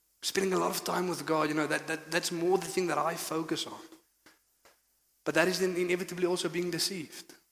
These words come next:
Because number two and number three is the inevitable outflow of doing number one. It flows out naturally.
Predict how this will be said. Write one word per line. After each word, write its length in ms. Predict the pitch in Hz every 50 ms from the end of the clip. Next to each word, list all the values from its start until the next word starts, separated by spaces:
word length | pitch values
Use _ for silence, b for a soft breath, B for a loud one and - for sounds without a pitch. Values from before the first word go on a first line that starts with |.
| _ _ _ _ _ _
Because 420 | 151 156 175 175 165 156 - -
number 260 | 156 160 165 196 185 175
two 300 | 170 - - 220 208 180
and 140 | 175 175
number 200 | 175 175 170 165
three 240 | 156 - - 180 170 -
is 220 | 190 208 185 160 160
the 140 | 165 180 - 190
inevitable 640 | 214 202 170 165 202 202 226 214 - 175 160 160 151
outflow 640 | 143 180 196 202 - - - 139 131 135 127 131
of 180 | 156 160 156 - - - 143 131
doing 280 | 139 160 180 175 170
number 220 | 160 160 165 160 156
one. 200 | 160 175 160 - - - - - - _ _ _ _ _ _ _ _ _ _ _ _ _ _ _ _ -
It 140 | 156 151
flows 340 | - - 170 185 208 220 196
out 180 | 190 160 147 131
naturally. 580 | 160 170 185 185 - - - - 113 104 104